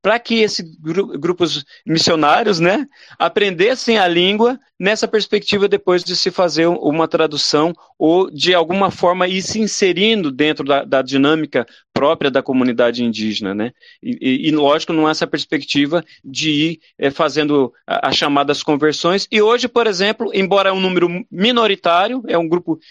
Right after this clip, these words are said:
ex-, extremamente inepre-, inexpressivo do ponto de vista numérico,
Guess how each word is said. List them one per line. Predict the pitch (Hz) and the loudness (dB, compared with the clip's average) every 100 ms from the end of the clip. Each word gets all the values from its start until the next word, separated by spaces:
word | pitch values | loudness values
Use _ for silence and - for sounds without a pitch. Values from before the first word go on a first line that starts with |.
| _ | _
ex-, | 160 143 - | -10 -10 -10
extremamente | 170 196 196 190 190 185 151 - - | -6 0 0 0 0 -2 -4 -6 -2
inepre-, | 170 185 - - | 0 0 -4 -2
inexpressivo | 170 180 - 175 - 160 | 2 2 2 0 0 -2
do | 151 | -2
ponto | - 165 | -2 -4
de | 151 | 0
vista | 151 143 | 0 0
numérico, | 147 165 147 190 220 151 104 | 2 2 2 2 2 0 -4